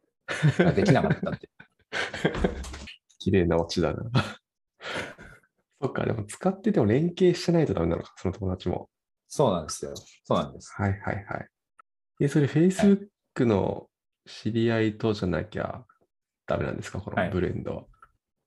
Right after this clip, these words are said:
Speaker 1: あ、多分できないと思いますね。
Speaker 2: あー、そうなんだ。
Speaker 1: うん。確かに、Spotify上で繋がれたらいい。
Speaker 2: うんうんうん。
Speaker 1: よ-、よくはありますけどね。できんのかな？
Speaker 2: えー、でも面白いな。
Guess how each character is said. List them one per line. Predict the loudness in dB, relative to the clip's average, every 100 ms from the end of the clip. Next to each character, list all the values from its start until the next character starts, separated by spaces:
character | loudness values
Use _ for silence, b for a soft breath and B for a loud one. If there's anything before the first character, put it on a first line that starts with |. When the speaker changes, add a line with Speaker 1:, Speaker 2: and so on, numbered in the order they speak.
| -4
Speaker 1:
あ、 | 2
多 | 6
分 | 6 4 4
で | 2
き | 2 2
な | 2 0
い | -6 -14 _ _ _ _ -10
と | -4
思 | 0
い | 2
ま | 0
す | 0 -2
ね。 |
Speaker 2:
あ |
ー、 | -2
そ | -6
う |
な | -8
ん |
だ。 | -12 -12 -20 _ _ -20 _
Speaker 1:
う | 0
ん。 | 0 -2 -8 _ _ _ _ _ _
確 | 0
か | 0
に、 |
Spotify | -2 4 4 4 4 6
上 | 8 6
で | 6 4 0
繋 | 2 4 6
が | 6
れ | 6
た | 4
ら | 2 -4 _ _ _ _ -2
い |
い。 | -2 -2 -10 _ _ _ _ _
Speaker 2:
う | 2
ん | 4 4 4
う |
ん | 4 2
う |
ん。 | 0
Speaker 1:
よ-、 | 0
よ |
く | -2
は | -2
あ | -4
り |
ま | -6 -10
す | -12
け | -14
ど | -12
ね。 | -12 -14 -18 _ _ _ _
で | -10
き | -4
ん | -4
の | -6
か | -10 -20
な？ | _ _ _ _ _
Speaker 2:
え | 0 2 2 0 0 0 0 0
ー、 |
で | -2
も | -2 -4
面 | -6
白 | -2 -2
い |
な。 | -2